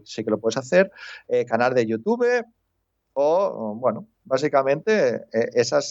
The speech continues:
serían las que yo te recomendaría, ¿no? Un canal de YouTube o redes sociales, Facebook,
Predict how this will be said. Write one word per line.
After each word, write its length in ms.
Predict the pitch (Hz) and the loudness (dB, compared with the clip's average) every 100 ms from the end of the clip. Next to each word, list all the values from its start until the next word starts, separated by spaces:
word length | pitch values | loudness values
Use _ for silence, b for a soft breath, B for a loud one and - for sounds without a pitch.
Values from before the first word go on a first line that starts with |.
| - | -6
serían 320 | - 123 143 | -2 2 2
las 160 | 156 127 | 2 0
que 160 | 127 107 | 0 0
yo 120 | 120 | 2
te 100 | 143 | 0
recomendaría, 680 | 127 - 92 80 98 165 101 | -2 -4 -6 -4 0 2 2
¿no? 220 | 175 175 | 0 0
Un 220 | 107 104 | -2 -4
canal 260 | 117 117 123 | 0 2 2
de 100 | 127 | 0
YouTube 440 | 131 226 254 269 | -4 0 2 2
o 260 | 131 107 107 | 2 4 4
redes 220 | - 120 | 4 0
sociales, 520 | 120 123 180 196 185 - | 0 -4 0 2 2 2
Facebook, 560 | 175 175 185 190 185 | 0 2 2 2 0